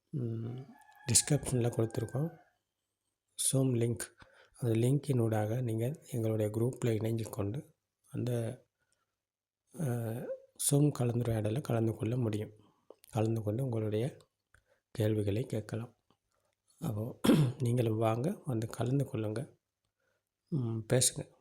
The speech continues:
பேசினால்தான், நீங்க உங்களுடைய கேள்விகளை கேட்டால்தான் அதற்கான விடை உங்களுக்கு கிடைக்கும். இல்லாட்டி நீங்க எவ்வளோ தான் தர்ம போதனைகளை கேட்டாலும் அதல்-, அ, அதுல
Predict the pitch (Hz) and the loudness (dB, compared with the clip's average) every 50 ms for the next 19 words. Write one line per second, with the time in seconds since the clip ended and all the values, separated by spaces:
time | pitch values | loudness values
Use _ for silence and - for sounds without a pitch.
0 | _ _ _ - 131 147 143 - - 123 117 110 107 104 - 117 120 147 190 - | _ _ _ 4 4 6 6 4 2 2 2 2 0 0 -2 -4 -4 -4 -6 -8
1 | - 147 120 117 120 120 120 117 120 120 120 120 117 117 - 127 127 127 131 123 | -6 -4 -2 0 0 0 0 0 0 0 2 0 0 0 0 0 2 2 2 2
2 | 117 117 - - 120 120 - - 123 120 117 - 160 180 202 175 131 117 110 - | 0 -2 -2 -2 -4 -2 -2 -2 -2 -2 -2 -2 0 0 2 2 0 0 -2 -2
3 | - 120 113 113 113 117 - _ _ _ _ _ _ 135 110 104 113 120 113 127 | -4 -4 -2 -2 -4 -6 -10 _ _ _ _ _ _ -6 -4 0 0 2 4 4
4 | 147 156 143 123 117 113 110 - - 135 - - 110 104 104 - - _ _ _ | 4 4 2 2 2 0 0 0 -4 -4 -4 -2 -2 -4 -4 -4 -12 _ _ _
5 | _ _ _ _ 123 117 110 127 - - 143 - - - - - - - - _ | _ _ _ _ -4 -2 -2 -2 0 0 0 0 -2 -8 -16 -20 -20 -20 -20 _
6 | - 139 127 123 117 117 120 127 127 - 135 131 120 113 113 113 120 123 - - | -2 0 2 2 2 2 2 2 2 2 0 2 2 2 2 2 2 0 0 2
7 | 117 113 120 120 123 120 110 110 104 101 - 120 117 113 - 127 113 113 127 165 | 2 2 2 2 0 0 0 -2 -2 -2 0 -2 -2 -2 -2 -2 -2 0 0 -2
8 | 208 214 - - - - 131 110 110 113 113 - - - - - - - - - | -2 -4 -8 -16 -10 -8 -4 -2 -2 -2 -2 -4 -10 -18 -20 -20 -20 -20 -20 -20
9 | - - _ _ - 143 131 127 123 127 - 185 160 127 123 127 127 | -20 -20 _ _ -2 -2 0 0 0 -2 -2 0 2 4 4 4 4